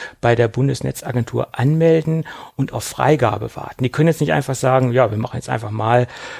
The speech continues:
äh, von, von, vom Sendemasten A auf Sendemasten C und, äh, umgehen das Ganze, äh, und, äh,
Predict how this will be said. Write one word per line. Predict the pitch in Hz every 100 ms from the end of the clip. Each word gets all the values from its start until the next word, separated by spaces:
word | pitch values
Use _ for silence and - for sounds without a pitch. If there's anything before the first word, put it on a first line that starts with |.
| -
äh, | 131 117 117 113
von, | - 131 117 117
von, | 107 123 113 107 110
vom | - - 113 113 120 117
Sendemasten | 120 127 113 110 - -
A | 127 135
auf | 143 -
Sendemasten | 120 117 110 113 -
C | - - 127 156 - - - -
und, | 139 120 123 -
äh, | 139 127 117 117 - -
umgehen | 139 123 123 143
das | 160 -
Ganze, | 131 147 147 147 143 - - - -
äh, | - 120 120 127
und, | - 120 147 123 123 -
äh, | 165 - 160 135 135 - -